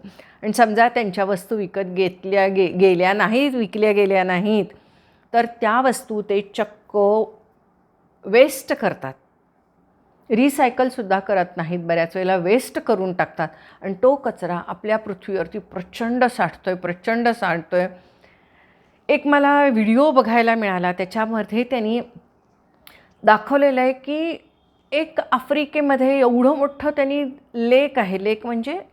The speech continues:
तळं, तर त्या ठिकाणी वापरलेले कपडे नव्हेत, तर वापरलेले कपडे तर वापरले गेलेच आहेत तिकडं, म्हणजे टाकले गेलेलेच आहेत. परंतु काही वेळेला कसं होतं की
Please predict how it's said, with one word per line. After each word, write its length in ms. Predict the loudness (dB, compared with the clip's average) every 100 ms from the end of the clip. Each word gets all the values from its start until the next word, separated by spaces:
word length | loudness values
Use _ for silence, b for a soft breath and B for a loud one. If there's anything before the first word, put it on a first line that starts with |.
| -2
तळं, 240 | 2 2 0 -8 b b b b b
तर 80 | -8
त्या 320 | -6 0 2
ठिकाणी 600 | 2 -2 -4 -2 -2 -4 -8 _ _
वापरलेले 680 | -4 -4 2 2 4 0 0
कपडे 400 | -2 -2 2 0 0 -12 _ _ _ _ -6
नव्हेत, 580 | -4 0 0 0 -4 -20 _ 0
तर 300 | 4 4 4 -2 b b b b
वापरलेले 580 | -2 0 0 0 -2 -2
कपडे 320 | -4 -4 -4 0
तर 100 | 2
वापरले 440 | 0 -2 -4 -2
गेलेच 380 | -2 -2 -2 -2
आहेत 120 | -6 -6
तिकडं, 280 | -4 0 0
म्हणजे 220 | -2 -4 -4
टाकले 300 | -2 0 2
गेलेलेच 500 | 2 0 -2 -2 -2
आहेत. 200 | -2 -4 -2
परंतु 420 | -2 -2 -6 -8 b b b b b b 2
काही 160 | 4
वेळेला 240 | 4 2 2
कसं 280 | 0 -2 -2
होतं 260 | 0 -4
की 220 | -4 -8